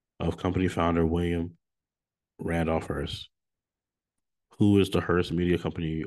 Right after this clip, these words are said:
owned by? The company was founded by William Randolph Hearst as the owner of newspapers, and the Hearst family remains involved in its ownership and management. The Hearst, you know, w-, where all of us are sitting around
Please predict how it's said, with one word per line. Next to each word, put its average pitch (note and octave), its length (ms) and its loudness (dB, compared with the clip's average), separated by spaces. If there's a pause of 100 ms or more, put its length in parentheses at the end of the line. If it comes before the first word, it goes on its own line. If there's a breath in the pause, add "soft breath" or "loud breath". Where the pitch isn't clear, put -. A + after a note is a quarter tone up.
owned E2 320 -4
by? D2+ 260 -4 (420 loud breath)
The E2+ 60 0
company F#2+ 280 0
was F#2 100 4
founded F#2 260 2
by E2+ 80 4
William F2 380 4
Randolph F2 340 -2
Hearst F#2+ 300 0
as F2 120 -10
the - 140 -10
owner F2+ 220 -2
of E2 80 -2
newspapers, F2+ 560 0 (260 loud breath)
and D#2+ 100 -2
the D#2+ 40 -4
Hearst F2 260 0
family F2 260 0
remains E2 460 -2
involved E2+ 560 -4
in D#2+ 100 -8
its - 140 -10
ownership E2+ 400 -8
and E2 200 -6
management. D#2 460 -12 (1600)
The G2 100 0
Hearst, D3+ 560 2 (340)
you C3+ 100 0
know, B2+ 320 2 (100)
w-, G#2+ 200 -4
where A#2+ 420 4
all C#3 340 6
of C#3+ 120 6
us C#3 120 -2
are A#2 80 -4
sitting A#2+ 260 -2
around G2+ 720 0